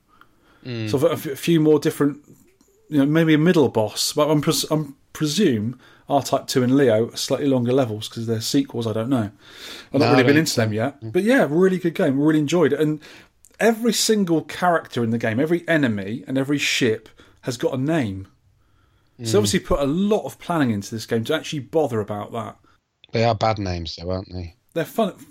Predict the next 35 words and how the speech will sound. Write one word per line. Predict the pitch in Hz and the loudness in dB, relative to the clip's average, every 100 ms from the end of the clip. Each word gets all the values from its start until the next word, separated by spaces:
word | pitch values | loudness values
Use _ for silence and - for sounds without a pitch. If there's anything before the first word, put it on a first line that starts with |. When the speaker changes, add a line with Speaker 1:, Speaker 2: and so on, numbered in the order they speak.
| - | -2
Speaker 1:
Bell | 110 104 | 0 2
End | 98 90 87 | 0 -2 -6
and | 90 87 85 | -6 -8 -8
what | 101 95 | -8 -6
are | |
they | 90 | -6
called? | - 95 104 | -6 -4 -4
And | 95 90 90 | -4 -6 -8
Speaker 2:
I | |
don't | - 170 156 | -4 -4 -4
think | 165 | -6
they're | 117 | -4
called | - 127 | -2 -4
that. | - 127 - - - _ _ _ - | -2 -6 -6 -14 -20 _ _ _ 0
Speaker 1:
All | 120 | 2
right. | 117 123 117 117 _ - | 2 2 -2 -8 _ -8
Bell | - 120 113 | 0 0 0
something. | - 107 - - - - | -2 -4 -8 -12 -16 -6
Anyway, | 151 139 147 156 151 - _ _ 262 | -2 2 4 2 0 -6 _ _ -4
yeah. | - 277 349 | -2 0 -2
<laughs> | - - - - - | -4 -12 -10 -10 -4
Yeah, | 170 180 180 175 | 2 4 4 2
it's | 175 - 208 | 0 -4 -4
like, | 190 170 - | -2 -4 -4
I | 151 | -4
know, | 165 175 175 170 160 143 131 - _ | 0 0 2 2 2 0 -4 -12 _
I | 131 | -2
know | 127 135 139 147 131 | 2 2 4 4 2
it's | 120 - | 0 -4
a | 107 | -4
good | 101 95 | -2 -2
game, | - 98 98 101 113 | -2 0 0 -2 -2
and | 113 - | 0 0
it's | 107 143 | 0 2
like | 139 | 0